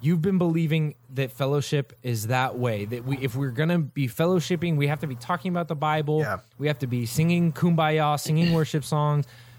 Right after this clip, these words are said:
Speaker 1: um, or we have to be studying in some way. Um, and that's how we fellowship. So when did it really shift? What kind of triggered that for you?
Speaker 2: Um, I was,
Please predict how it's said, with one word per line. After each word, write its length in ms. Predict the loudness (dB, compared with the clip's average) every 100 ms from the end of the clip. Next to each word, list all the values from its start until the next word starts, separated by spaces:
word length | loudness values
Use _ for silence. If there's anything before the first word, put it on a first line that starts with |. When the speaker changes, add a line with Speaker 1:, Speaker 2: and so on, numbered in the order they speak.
| -20 -6
Speaker 1:
um, 360 | -2 0 -2 -2
or 440 | 0 2 2 0
we 160 | -2 -4
have 260 | -2 -4 -4
to 100 | -4
be 460 | -2 -2 -2 -6
studying 600 | -10 -4 0 2 2 2
in 100 | 0
some 320 | -2 -2 0 0
way. 360 | 0 -2 -6 -10 -18 -18 -18 -10
Um, 460 | -6 -4 -4 -6 -8 -6
and 160 | -2 0
that's 200 | 0 -2
how 120 | -4
we 120 | -2
fellowship. 560 | -2 0 -2 -2 -8 -8
So 260 | -4 -2 -2 -6 -14 -18 -4
when 220 | -2 0
did 120 | 2 2
it 80 | 2
really 280 | 2 0
shift? 380 | -2 -2 -4 -2
What 200 | -4 -4
kind 200 | -2 0
of 220 | 2 0 -6 _ -20 -20 -14
triggered 460 | -8 -2 0 0 -2
that 160 | -6 -8
for 140 | -8
you? 600 | -6 -6 -8 -12 _ -8
Speaker 2:
Um, 680 | -4 -2 0 0 -2 -8 -10 _
I 160 | -8 -4
was, 360 | -4 -4 -8